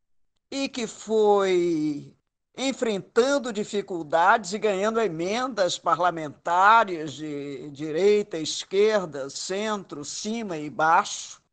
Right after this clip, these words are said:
e se transformou num instrumento importante da nossa luta.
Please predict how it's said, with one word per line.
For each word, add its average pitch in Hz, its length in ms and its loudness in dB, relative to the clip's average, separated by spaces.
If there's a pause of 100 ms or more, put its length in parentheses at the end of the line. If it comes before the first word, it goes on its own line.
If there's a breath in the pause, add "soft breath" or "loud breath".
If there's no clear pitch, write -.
(840 soft breath)
e 269 140 -6
se 302 300 -6
transformou 196 1040 -2 (680)
num 254 320 -4
instrumento 269 960 -4
importante 302 1160 -2
da 254 160 2
nossa 202 440 0
luta. 147 520 -10